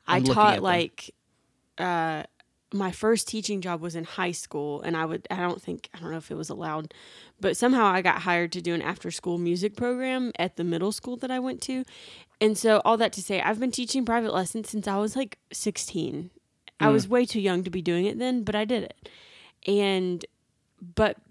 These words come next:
Speaker 1: for some reason, because of all of the qualifications, I'm most in my head about it. I
Speaker 2: Yeah.
Speaker 1: think because it's the thing that I've gotten the most criti-, critiqued for because I went to school for it.
Speaker 2: Yeah, because you're, like, paying an,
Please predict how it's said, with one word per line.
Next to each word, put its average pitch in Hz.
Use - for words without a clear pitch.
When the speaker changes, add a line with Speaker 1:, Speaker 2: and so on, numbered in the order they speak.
Speaker 1:
for -
some 269
reason, 240
because 208
of 247
all 233
of 220
the 220
qualifications, 196
I'm 175
most 175
in 202
my 185
head 170
about 233
it. 285
I 156
Speaker 2:
Yeah. 226
Speaker 1:
think 226
because 226
it's -
the 190
thing 196
that 190
I've 170
gotten 190
the 180
most 175
criti-, -
critiqued 196
for 247
because 190
I 208
went 220
to 233
school 233
for 247
it. -
Speaker 2:
Yeah, 127
because 139
you're, 147
like, 139
paying 117
an, 135